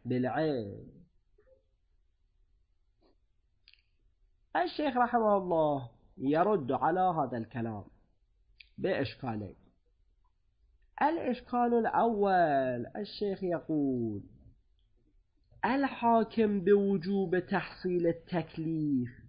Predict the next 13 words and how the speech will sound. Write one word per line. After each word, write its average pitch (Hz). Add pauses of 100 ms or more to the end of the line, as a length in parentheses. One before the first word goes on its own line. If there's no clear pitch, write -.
(280)
دققوا، 117
"الحاكم 170
بوجوب 147
تحصيل 147
الاعتقاد 135
بهذه 131
التكاليف"، 120
أنه 127
أنا 135
لازم 139
أحصل 127 (340)
هذه 135
التكاليف. 117